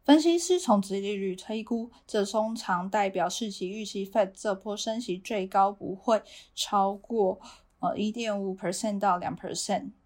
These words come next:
目前市场预期 Fed 将在大约六个月内升息。Fed 官员曾透露，认为联邦基金利率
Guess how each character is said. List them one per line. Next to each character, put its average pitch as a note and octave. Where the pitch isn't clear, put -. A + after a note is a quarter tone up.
目 D4+
前 A3
市 A#3+
场 F#3+
预 G#3
期 F#3+
Fed F#3+
将 G3+
在 G3+
大 G3
约 G3
六 G3
个 F3
月 F#3+
内 F#3
升 A#3
息。 G3
Fed A3
官 A3+
员 G3
曾 F#3+
透 G3
露， G3
认 A#3
为 F#3+
联 G3
邦 A3+
基 A3+
金 A3+
利 G3+
率 G#3